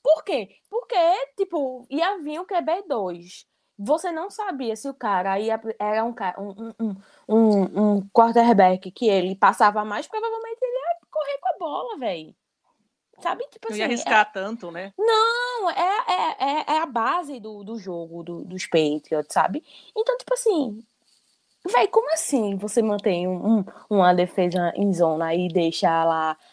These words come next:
Speaker 1: o, as porteiras abertas? Não dá, véi. Tipo assim, é de passar raiva
Speaker 2: Parece
Speaker 1: todo
Speaker 2: que pra,
Speaker 1: jogo.
Speaker 2: pra eles, eu acho que eles pensaram também, né? "Ah, vai ser o segundo quarterback, vai, tá tudo bem, vamos, vamos nessa aí, vai, vou deixar desse jeito mesmo." E, e também não estudou o jogo,
Speaker 1: Véi.
Speaker 2: né?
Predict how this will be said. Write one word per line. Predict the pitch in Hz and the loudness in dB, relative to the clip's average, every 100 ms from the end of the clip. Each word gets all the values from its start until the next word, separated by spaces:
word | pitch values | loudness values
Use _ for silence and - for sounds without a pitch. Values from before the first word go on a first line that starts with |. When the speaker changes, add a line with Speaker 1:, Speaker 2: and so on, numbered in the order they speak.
| _ - | _ -8
Speaker 1:
o, | 175 165 156 - _ _ _ _ - - | -4 -4 -6 -10 _ _ _ _ -10 -4
as | - - | -4 2
porteiras | 202 - 180 170 180 | 0 4 6 8 6
abertas? | 160 147 160 165 | 4 2 0 2
Não | 302 | 4
dá, | 349 143 143 | 4 2 0
véi. | 147 135 139 | -4 -6 -10
Tipo | - 175 | -18 -16
assim, | - 156 139 - - _ _ _ _ - _ _ _ _ _ - | -14 -12 -12 -14 -20 _ _ _ _ -20 _ _ _ _ _ 4
é | 180 190 196 | 6 6 0
de | 185 208 | -6 -8
passar | 214 208 - 208 | -6 -6 -6 -8
raiva | 190 160 147 | -8 -12 -2
Speaker 2:
Parece | 214 226 170 | 0 2 -2
Speaker 1:
todo | 170 | -4
Speaker 2:
que | 277 | 0
pra, | 269 220 | 2 2
Speaker 1:
jogo. | - | 0
Speaker 2:
pra | 233 202 | -2 -2
eles, | 220 226 | -6 -6
eu | 240 | -6
acho | |
que | 269 | -6
eles | 247 | -6
pensaram | 254 247 240 220 | -6 -2 -2 0
também, | 190 196 | -4 -6
né? | 196 | -6
"Ah, | 330 - 254 | -6 -4 -4
vai | 302 | -4
ser | 302 | -8
o | 339 | -10
segundo | - 262 254 | -10 -12 -8
quarterback, | 254 214 185 202 262 277 233 | -6 -6 -6 -4 -4 -6 -8
vai, | 254 285 | -6 -6
tá | 277 | -6
tudo | 269 220 | -8 -8
bem, | 214 277 254 | -8 -6 -8
vamos, | 302 247 | -8 -4
vamos | 262 330 | -4 -2
nessa | 262 302 240 | -4 -4 -8
aí, | 254 | -6
vai, | 220 | -6
vou | 220 240 | -6 -6
deixar | 277 320 | -6 -6
desse | - 247 | -6 -6
jeito | 208 202 | -6 -6
mesmo." | 202 240 302 - | -8 -8 -8 -10
E, | 277 262 233 | -10 -12 0
e | |
também | 262 254 | 2 2
não | 277 | 4
estudou | 247 208 214 | 4 6 8
o | |
jogo, | 190 175 165 | 8 6 2
Speaker 1:
Véi. | |
Speaker 2:
né? | 208 | -2